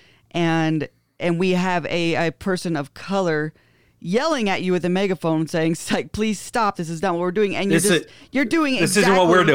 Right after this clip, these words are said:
Speaker 2: doing.
Speaker 1: Yeah. Yeah, and this is exact-, and, like, you're just ignoring her, and, you know, here's how I feel about it. You're a white person, you wanna support this movement,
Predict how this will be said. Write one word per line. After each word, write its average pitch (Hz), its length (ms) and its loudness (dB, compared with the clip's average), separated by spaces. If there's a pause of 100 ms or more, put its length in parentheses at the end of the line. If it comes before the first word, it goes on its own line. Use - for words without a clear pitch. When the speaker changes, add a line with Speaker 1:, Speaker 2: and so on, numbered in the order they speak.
(140)
Speaker 2:
doing. 98 60 -10 (220)
Speaker 1:
Yeah. 254 360 0 (640)
Yeah, 277 240 -2
and 202 180 2
this 240 160 -2
is 233 140 -4
exact-, 226 360 -2
and, 226 160 0
like, 226 200 -4
you're 240 80 -4
just 214 340 -4
ignoring 208 760 0 (360)
her, 190 460 0
and, 196 340 -2 (800)
you 262 140 0
know, 285 180 2 (560)
here's 320 360 -2
how 233 180 2
I 196 100 2
feel 156 200 -2
about 143 200 0
it. - 160 -6 (640)
You're 214 160 2
a 277 60 2
white 214 240 0
person, 160 460 -4
you 170 120 -4
wanna 170 160 0
support 175 400 -4
this 202 180 -6
movement, 196 460 -4